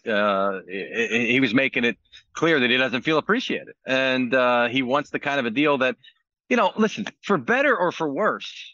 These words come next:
and right now it looks like for worse unless he turns it around, Deshaun Watson last year, he had teams at the table. Now, we can have a long discussion about whether he should have, and not just from a, uh, on-field standpoint, but from an off-field standpoint as well.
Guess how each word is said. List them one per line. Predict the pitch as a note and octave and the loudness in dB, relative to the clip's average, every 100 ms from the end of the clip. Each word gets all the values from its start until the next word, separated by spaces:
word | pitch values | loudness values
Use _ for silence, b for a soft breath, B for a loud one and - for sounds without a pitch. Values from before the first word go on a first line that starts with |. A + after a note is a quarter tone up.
| _ _ _ _ _ - | _ _ _ _ _ -2
and | D#3 D3 C3 | 0 0 -2
right | A#2 E3 | -2 -2
now | D#3 C3+ | 0 -2
it | |
looks | D3+ - | -2 -4
like | A#2+ G#2 | -6 -4
for | B2 | -4
worse | G#2 A2 A2+ | -2 -2 -2
unless | A2+ A2 | -2 -2
he | A2 | 0
turns | C3 G#2+ | 0 0
it | G#2 | 2
around, | F3 D#3+ B2+ | 2 0 -2
Deshaun | C3 - A#3+ B3+ | 0 2 0 2
Watson | F3 G3+ D3 | 0 0 -2
last | A#2+ B2 A2+ F3+ | -2 -2 -2 0
year, | D3+ G#2 G2+ - _ _ _ _ _ _ _ _ | 0 0 -4 -10 _ _ _ _ _ _ _ _
he | - - A3+ | -8 2 4
had | F#3+ A#3 C4 G3 | 4 2 0 -2
teams | F3 A3+ A#3+ F3+ | -2 0 0 0
at | F3+ | -2
the | D#3+ | -4
table. | - G3+ G#3 - - - | -4 -2 -2 -6 -12 -4
Now, | F3 D#3+ - | 0 0 0
we | F3 B3 | 2 2
can | A3+ | 2
have | G3 | 2
a | D#3+ | 0
long | B2 B2+ F#3+ C4 G3 | 0 2 4 4 2
discussion | C#3 - D3 B2 G2 - _ _ _ | -4 -2 -4 -4 -10 -18 _ _ _
about | - B2+ C3 | -4 -2 0
whether | D#3+ C#3 | 2 2
he | A#2+ A#2 - | 0 -2 -2
should | - C#3+ | 0 0
have, | B2+ F#2+ A2+ _ _ _ _ _ - | 0 -4 -6 _ _ _ _ _ -4
and | C#3 C3+ | -2 0
not | C#3+ D3+ | 0 0
just | D3 - | -4 -2
from | D3 B2+ | 0 2
a, | A2+ G#2 G#2+ _ _ _ | 0 -2 -8 _ _ _
uh, | A#2+ A2 | 0 0
on-field | - D3+ F#3+ - - B2+ A2+ | 2 2 0 -6 -4 -2 -2
standpoint, | - A2+ F#2+ - A2 | -2 -4 -2 -2 -2
but | G#2 | -2
from | G#2+ A2+ | -2 0
an | A2+ | 2
off-field | C#3+ - B2 A2+ | 2 2 0 0
standpoint | - A2+ G#2 A2+ G#2 | -2 -2 0 0 0
as | F#2+ | 0
well. | E3 D#3 A2 | 2 4 2